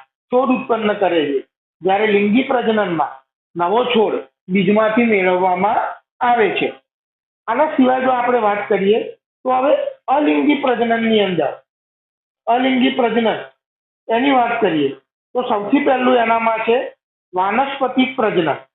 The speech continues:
તો વાનસ્પતિક પ્રજનન, તો એના વિશે જો આપણે વાત કરીએ, તો વનસ્પતિના વિવિધ ભાગો દ્વારા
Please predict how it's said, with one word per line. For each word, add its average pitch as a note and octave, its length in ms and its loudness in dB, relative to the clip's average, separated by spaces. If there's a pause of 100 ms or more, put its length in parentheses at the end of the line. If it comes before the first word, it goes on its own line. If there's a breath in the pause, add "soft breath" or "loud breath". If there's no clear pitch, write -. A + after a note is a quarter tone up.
(500)
તો C4 80 -2
વાનસ્પતિક B3+ 760 -2
પ્રજનન, G3+ 480 0 (400)
તો A3+ 80 0
એના A#3 220 2
વિશે B3+ 280 0
જો A#3 100 0
આપણે A#3 300 0
વાત G#3+ 300 -2
કરીએ, B3 300 0 (400)
તો G#3 100 -4
વનસ્પતિના A3 760 -2
વિવિધ G3+ 420 0
ભાગો D#3+ 380 0
દ્વારા F#3 440 0